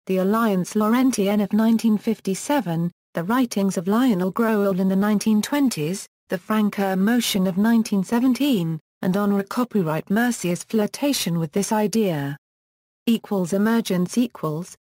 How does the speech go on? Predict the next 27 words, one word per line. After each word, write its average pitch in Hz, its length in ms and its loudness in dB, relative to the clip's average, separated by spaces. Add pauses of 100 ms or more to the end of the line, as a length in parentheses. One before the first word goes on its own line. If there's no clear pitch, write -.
the 196 80 -2
Quiet 208 440 0
Revolution 208 720 0
in 185 100 0
Quebec 214 460 -2
brought 254 380 0
widespread 214 580 -2
change 208 340 2
in 202 120 2
the 202 80 2
nineteen 214 440 2
sixties. 156 720 -4 (680)
Among 208 320 2
other 220 200 0
changes, 190 760 0 (220)
support - 480 -4
for - 100 -6
Quebec 214 480 -2
independence 196 680 0
began 214 360 0
to 208 80 -2
form 214 320 0
and 202 180 0
grow 247 260 2
in 190 140 2
some 208 240 0
circles. 151 840 -4